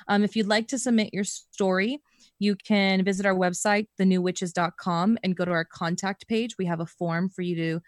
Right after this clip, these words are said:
submit your story in. Or if you wanna type it out in email, you can email your story in, um, at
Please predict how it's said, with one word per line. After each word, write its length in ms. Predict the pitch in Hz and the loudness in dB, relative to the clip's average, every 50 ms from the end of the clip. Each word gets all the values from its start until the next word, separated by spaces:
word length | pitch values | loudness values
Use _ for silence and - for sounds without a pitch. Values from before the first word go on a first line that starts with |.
| _ _ _ _ | _ _ _ _
submit 260 | - - 196 185 165 | -8 -2 -2 -2 0
your 100 | 123 165 | -2 -4
story 400 | 156 - - 180 170 175 180 190 208 | -6 -4 -4 -2 -2 -2 0 0 2
in. 140 | 220 226 - - _ _ | 2 2 0 -2 _ _
Or 440 | 220 247 247 233 226 226 254 269 - - _ _ _ _ _ | 2 2 4 4 4 2 0 -2 -4 -10 _ _ _ _ _
if 160 | 214 214 190 | -4 -2 0
you 60 | 226 220 | 2 2
wanna 160 | 214 208 202 | 2 2 0
type 240 | 202 - 240 233 - 226 | 0 2 0 0 2 2
it 80 | 214 | 2
out 120 | 208 202 196 | 2 4 4
in 180 | 202 196 - | 2 2 2
email, 440 | 202 202 202 202 190 185 214 247 262 - | 2 4 4 4 4 2 2 0 0 0
you 140 | 214 214 214 | -2 -2 2
can 220 | - 220 214 - _ 233 | 2 0 0 0 _ 2
email 300 | 233 240 233 226 226 214 | 2 4 4 4 4 2
your 120 | 202 214 | 0 0
story 480 | 196 - - - 196 196 196 196 196 185 | -4 -6 -6 -4 -2 -2 -2 -2 -2 -2
in, 420 | - 196 190 196 208 226 247 247 - _ _ _ - | -2 -2 -2 0 0 0 0 -2 -6 _ _ _ -2
um, 320 | 180 180 175 175 175 175 - | -2 0 0 0 -2 -2 -4
at 300 | - 175 175 180 170 - | -4 -2 0 0 -2 -2